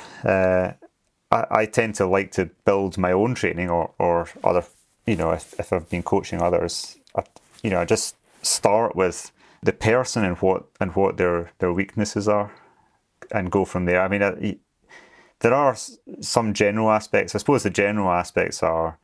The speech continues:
that your fingers, fingers can never be strong enough.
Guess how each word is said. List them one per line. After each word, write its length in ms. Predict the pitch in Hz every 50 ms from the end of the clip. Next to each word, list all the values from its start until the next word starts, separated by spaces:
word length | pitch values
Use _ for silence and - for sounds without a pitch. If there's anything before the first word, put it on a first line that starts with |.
| _ _ _ _ _ _ - 220
that 320 | - - - - - - _ -
your 180 | - - 87 85
fingers, 600 | - - - 104 104 95 90 85 - - - - - - - _
fingers 400 | _ - - 98 92 90 90 -
can 160 | - - 92
never 220 | 87 87 87 90 85
be 80 | 87
strong 320 | - - - 90 85 85 87
enough. 380 | 85 85 87 95 - - -